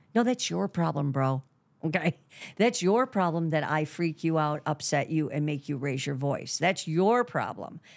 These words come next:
not mine. I've been the same person since you met me, unless I've had a psychotic break, right? Which I don't think I have. And if you find yourself getting upset about th-, the person that I am now, uh, or I've always been that person. We just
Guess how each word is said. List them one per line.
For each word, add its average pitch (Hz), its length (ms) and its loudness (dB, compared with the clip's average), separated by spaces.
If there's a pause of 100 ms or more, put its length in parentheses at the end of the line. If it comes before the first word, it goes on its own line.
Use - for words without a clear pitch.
(100)
not 175 280 2
mine. 165 360 0
I've 156 120 -4
been 208 160 0
the 226 60 0
same 220 280 0
person 208 400 -2
since 170 300 -2
you 170 80 2
met 160 300 0
me, - 240 -8 (140)
unless 175 260 2
I've 156 100 0
had 156 120 2
a 147 40 -4
psychotic 131 520 -4
break, - 380 -10 (220)
right? 160 320 0 (220)
Which 170 180 -4
I 151 120 4
don't 156 220 -2
think 147 160 -4
I 131 120 0
have. - 440 -6 (720)
And 165 540 2
if 180 300 2
you 220 200 4
find 202 280 0
yourself 170 400 -2
getting 160 360 0
upset 160 380 0
about 147 260 -2 (240)
th-, 147 120 -4
the 160 100 2
person 170 480 -2
that 147 140 0
I 143 80 0
am 131 260 -2
now, 165 500 0 (600)
uh, 156 320 4
or 160 240 0
I've 165 180 2
always 170 300 2
been 131 160 -2
that 90 200 -6
person. - 560 -8
We 175 140 4
just 170 220 0